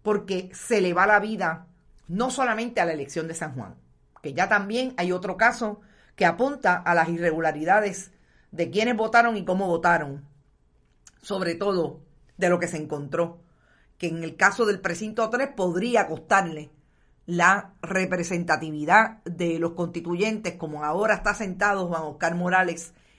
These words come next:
en el precinto tres en la Cámara de Representantes. Eva Prado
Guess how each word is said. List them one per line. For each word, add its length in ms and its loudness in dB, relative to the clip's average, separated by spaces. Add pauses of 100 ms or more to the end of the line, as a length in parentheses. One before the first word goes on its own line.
(160)
en 340 0
el 120 -2
precinto 500 -6
tres 160 -4
en 80 -4
la 100 0
Cámara 340 0
de 100 0
Representantes. 880 -2 (360)
Eva 260 6
Prado 440 6